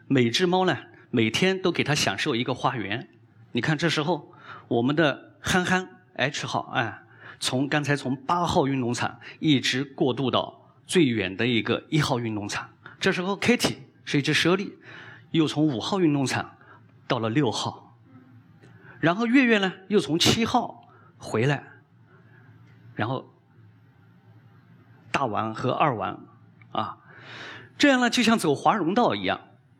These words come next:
但是呢，每天都能让这些大猫来一场旅行，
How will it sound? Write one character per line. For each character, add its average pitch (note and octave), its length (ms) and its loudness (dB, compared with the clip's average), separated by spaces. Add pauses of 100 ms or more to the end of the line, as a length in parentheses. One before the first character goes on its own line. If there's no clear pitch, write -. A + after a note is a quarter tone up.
(680)
但 A#3+ 140 4
是 A3 140 0
呢， G3+ 160 0 (420)
每 D#3+ 260 4
天 A#3 500 0 (380)
都 F3+ 120 8
能 C#3+ 180 6
让 D#3 200 2
这 E3 160 0
些 B2 160 0
大 B2+ 220 -2
猫 C3+ 480 -6 (300)
来 A#2 180 2
一 C#3 80 2
场 - 400 -4
旅 A#2 200 -4
行， G#2+ 380 -2